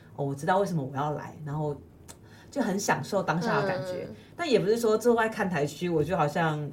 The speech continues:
Speaker 1: 不要不要，当然我是用更，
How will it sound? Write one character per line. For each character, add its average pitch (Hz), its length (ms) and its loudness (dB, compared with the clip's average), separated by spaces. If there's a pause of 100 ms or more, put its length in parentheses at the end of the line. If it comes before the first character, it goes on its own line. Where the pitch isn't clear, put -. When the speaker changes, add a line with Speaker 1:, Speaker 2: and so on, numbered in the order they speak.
(640)
Speaker 1:
不 165 120 4
要 196 120 6
不 156 160 2
要， 170 100 0
当 285 140 -2
然 262 100 0
我 165 80 2
是 165 100 0
用 208 160 6
更， 175 460 4